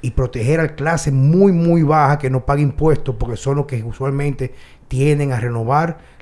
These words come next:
las mismas gente en puestos del gobierno. Entonces, ya, eh, quiero des-, permitirte, te pido disculpas por esto, ya, porque tener los cojones hinchados y ya está un poquito más bajo.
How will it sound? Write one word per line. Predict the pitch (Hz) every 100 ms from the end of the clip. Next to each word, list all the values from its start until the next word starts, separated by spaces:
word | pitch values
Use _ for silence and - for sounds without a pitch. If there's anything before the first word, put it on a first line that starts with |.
| -
las | 107 -
mismas | 123 123 135 113
gente | 123 135 120
en | 107
puestos | 104 101 107
del | 98
gobierno. | 95 85 76 69 76 - - - - -
Entonces, | 101 87 95 82 82 - - - - - _ -
ya, | 98 98 135 131 131 - - - 117
eh, | 98 -
quiero | 113 123
des-, | 113
permitirte, | - - 104 107 123 117 117
te | 110
pido | 95 107
disculpas | 117 - - 127 120
por | 113 131
esto, | 104 - 147
ya, | - 131 95
porque | 101 80
tener | - 87
los | 101
cojones | - 113 117 113
hinchados | 117 120 113 104 - -
y | 92
ya | 87
está | 82
un | 107
poquito | 104 107 107
más | 117 120
bajo. | 95